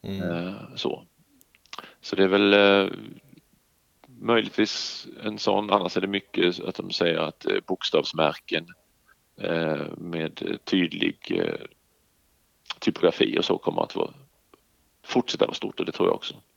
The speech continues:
Speaker 1: Mm.
Speaker 2: Eh, tre D-logotyper kommer att komma mer, det vill säga att logotyper kommer att ha både en platt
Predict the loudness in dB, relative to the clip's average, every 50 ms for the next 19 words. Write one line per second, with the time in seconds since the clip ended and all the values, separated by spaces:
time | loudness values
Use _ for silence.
0 | _ _ _ _ _ _ -20 -20 -20 -20 -16 -12 -10 -10 -10 -10 -14 _ -6 -2
1 | 0 0 0 -2 -2 -4 -6 -8 -10 -14 -18 _ _ _ _ _ _ _ _ _
2 | _ _ _ _ _ _ _ _ _ _ -20 -20 -20 -20 -20 _ _ _ _ _
3 | _ _ _ _ _ _ _ _ _ _ _ _ _ _ _ _ _ _ -20 -8
4 | -2 2 4 6 6 6 6 6 6 6 4 2 0 2 2 4 4 4 4 0
5 | -4 -6 -4 -4 -4 -4 -6 -4 -2 -2 0 2 2 2 2 0 -2 -8 -16 -12
6 | -10 -8 -6 -2 -2 -2 -2 -2 -4 -10 -20 -20 _ -12 -6 -4 -2 -2 -2 -2
7 | 0 2 2 2 2 0 _ -6 -6 -4 -4 0 2 2 2 2 0 -2 -6 -6
8 | -6 -8 _ _ _ _ _ _ _ _ _ _ _ _ _ _ _ _ -2 0
9 | 2 2 2 2 2 2 4 4 4 4 2 0 -2 -2 -2 0 0 0 0 0
10 | 0 -2 -2 -4 0 0 2 2 0 _ _ -20